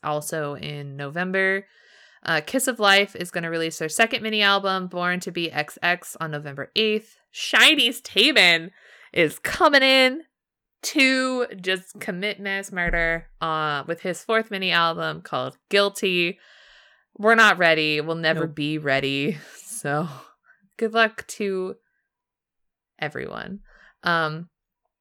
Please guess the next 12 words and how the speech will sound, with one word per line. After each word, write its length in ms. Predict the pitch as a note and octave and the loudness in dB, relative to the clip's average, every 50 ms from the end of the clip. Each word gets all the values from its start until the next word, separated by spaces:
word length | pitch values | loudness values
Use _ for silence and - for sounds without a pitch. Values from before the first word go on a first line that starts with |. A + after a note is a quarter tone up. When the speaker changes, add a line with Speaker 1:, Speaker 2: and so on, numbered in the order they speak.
| _ _ _ - - | _ _ _ -20 -14
Speaker 1:
Seventeen 600 | - - - A3+ A3+ B3 B3+ - - A#3 A3 A3 A3 | 0 4 4 4 4 4 0 0 2 2 2 2 2
released 400 | A3 G#3+ G#3+ G#3+ G#3 G#3+ G#3+ - | 0 2 2 2 2 2 0 0
their 160 | - E3+ E3+ | 0 0 0
track 300 | - - A#3+ A3 A3 - | 2 4 4 4 6 4
list 240 | A#3 G#3+ G#3+ G#3+ - | 2 2 2 0 -2
for 80 | - G3 | -2 -2
their 160 | F#3 F3+ E3 | 0 2 2
eleventh 320 | D#3+ E3 D#3+ D#3+ D#3+ D#3+ | 2 2 0 0 -2 -4
mini 200 | - D#3+ D#3+ D#3+ | -6 -6 -4 -2
album, 380 | D3 D#3 D#3 D#3 D#3 D#3 D3+ D3+ | 0 0 0 0 -2 -4 -6 -4
Seventeenth 600 | D3+ - F#3 E3+ F3 F3 F3 - - E3+ E3 D#3 | -2 0 2 2 2 0 -4 -6 -8 -10 -10 -10
Heaven. 560 | - - - - A#3+ A3+ A#3+ A#3+ A#3+ A#3 B3+ | -10 -6 -2 0 0 2 2 0 0 -2 -4